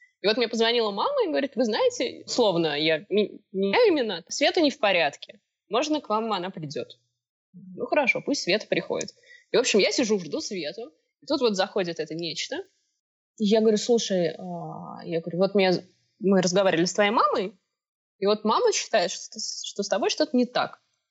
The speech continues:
Мне кажется, что все отлично с тобой. Ты мне вот только скажи, как я могу обращаться?"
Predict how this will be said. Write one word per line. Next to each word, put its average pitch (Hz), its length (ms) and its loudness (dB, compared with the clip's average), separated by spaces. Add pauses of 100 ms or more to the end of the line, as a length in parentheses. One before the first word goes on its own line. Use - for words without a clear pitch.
(240)
Мне 233 180 2
кажется, 415 360 0
что - 140 -8
все 294 160 -2
отлично 226 520 -6
с - 120 -14
тобой. - 460 -12
Ты 208 100 4
мне 311 100 6
вот 302 160 4
только 302 200 2
скажи, 233 360 2 (240)
как 220 200 -2
я 226 60 4
могу 214 180 4
обращаться?" 240 680 0